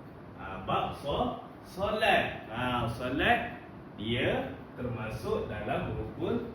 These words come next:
is-, Islam. Ha, pandai pun. Okey, baik. Kita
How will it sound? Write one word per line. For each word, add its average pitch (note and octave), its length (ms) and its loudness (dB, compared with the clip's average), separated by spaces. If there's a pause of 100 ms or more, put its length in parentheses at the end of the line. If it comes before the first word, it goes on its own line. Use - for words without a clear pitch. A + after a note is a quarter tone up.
is-, B3 480 2 (560)
Islam. C3+ 1400 4
Ha, G#2 240 -4
pandai E3+ 800 0
pun. A2 480 0 (640)
Okey, A2+ 400 -2
baik. - 400 0 (1800)
Kita - 80 -10